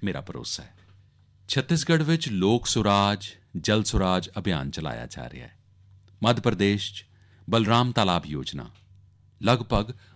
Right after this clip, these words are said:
ਬਾਈ ਹਜ਼ਾਰ ਤਾਲਾਬ। ਇਹ ਕੋਈ ਛੋਟਾ ਅੰਕੜਾ ਨਹੀਂ ਹੈ, ਇਹਦੇ 'ਤੇ ਕੰਮ ਚੱਲ ਰਿਹਾ ਹੈ। ਉਹਨਾਂ ਦੀ ਕਪਿਲ ਧਾਰਾ ਕੂਪ ਯੋਜਨਾ।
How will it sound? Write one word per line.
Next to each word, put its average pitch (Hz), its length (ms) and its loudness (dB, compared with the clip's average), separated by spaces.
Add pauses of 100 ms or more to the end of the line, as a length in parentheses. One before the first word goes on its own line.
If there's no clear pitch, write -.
(140)
ਬਾਈ 113 420 0 (140)
ਹਜ਼ਾਰ 92 360 -4
ਤਾਲਾਬ। - 460 -10 (880)
ਇਹ 143 80 2
ਕੋਈ 190 160 0
ਛੋਟਾ 113 400 0
ਅੰਕੜਾ 98 240 -2
ਨਹੀਂ 107 220 -2
ਹੈ, - 140 -14 (800)
ਇਹਦੇ 113 140 2
'ਤੇ - 120 -4
ਕੰਮ - 220 -10
ਚੱਲ - 320 -10
ਰਿਹਾ 57 120 -14
ਹੈ। - 100 -20 (1000)
ਉਹਨਾਂ 147 180 4
ਦੀ 147 360 2 (140)
ਕਪਿਲ 135 360 0
ਧਾਰਾ 101 380 -2
ਕੂਪ 101 300 -2
ਯੋਜਨਾ। 78 460 -2